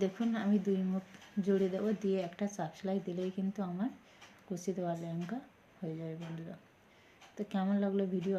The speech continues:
অবশ্যই কমেন্টস করে জানাবেন, আর ভালো লাগলে অবশ্যই একটি লাইক দেবেন, আর চ্যানেলটি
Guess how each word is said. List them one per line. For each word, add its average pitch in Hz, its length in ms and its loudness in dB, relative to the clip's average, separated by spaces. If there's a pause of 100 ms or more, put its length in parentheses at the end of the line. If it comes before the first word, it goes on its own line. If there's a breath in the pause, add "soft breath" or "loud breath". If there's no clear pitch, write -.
অবশ্যই 180 340 -6
কমেন্টস 185 360 -4
করে 196 120 2 (120)
জানাবেন, 175 320 0 (1080 loud breath)
আর 170 80 -2 (160)
ভালো 180 180 -2 (100)
লাগলে 185 260 0
অবশ্যই 185 300 -6
একটি 190 140 -8 (120)
লাইক 180 180 -4 (100)
দেবেন, 185 240 0
আর 170 120 -6
চ্যানেলটি 190 360 -4